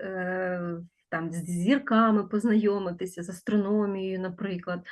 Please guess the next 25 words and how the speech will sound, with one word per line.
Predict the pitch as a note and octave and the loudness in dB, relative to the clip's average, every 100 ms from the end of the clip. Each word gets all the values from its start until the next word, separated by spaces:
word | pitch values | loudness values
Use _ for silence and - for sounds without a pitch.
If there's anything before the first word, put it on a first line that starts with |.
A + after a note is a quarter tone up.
| - - - | -12 -10 -4
вивчати | G3 B3 - G#3+ A3+ A3 | -2 0 2 4 4 4
це | A3 G3+ | -2 -4
все, | G3 | -2
досліджувати. | F#3+ B3+ A3+ G#3 G#3+ F#3 G3+ F#3+ F3+ | -2 0 2 4 4 2 -2 -2 -4
А | G3 | -4
чому | G3+ C4 C4+ | -2 4 4
і | F4 | 4
б-, | C#4+ - | 2 0
а | G#3+ | -2
чому | - A#3 A#3+ | 2 2 6
б | B3 | 8
і | |
ні? | C#4 C#4 - | 10 10 6
Чому | - A3 A#3+ | 4 4 4
б | - _ - - | 0 _ -20 -6
не | G3+ G#3+ G#3 F#3+ F#3 | 2 4 4 0 0
помріяти, | A3+ G#3+ D4+ C#4+ A3+ | 2 6 6 4 0
що | A3 G#3+ | 0 2
з | |
нашого | A3 A3 A3 G#3+ | 4 4 4 2
поселення | - - C4+ C#4 G3+ - - - - | 0 0 4 4 2 -2 -10 -20 -10
може | G3+ G#3+ G3+ G3+ G3 - _ - | 2 2 4 0 -2 -10 _ -8
вийти, | - A#3 A3 G#3 F#3+ F#3+ - _ _ - | 2 2 4 2 2 0 -6 _ _ -10
е, | F3+ F3 - - | -8 -8 -8 -4
космонавт | A3 C#4+ D#4 F#3 - | 0 2 2 0 -4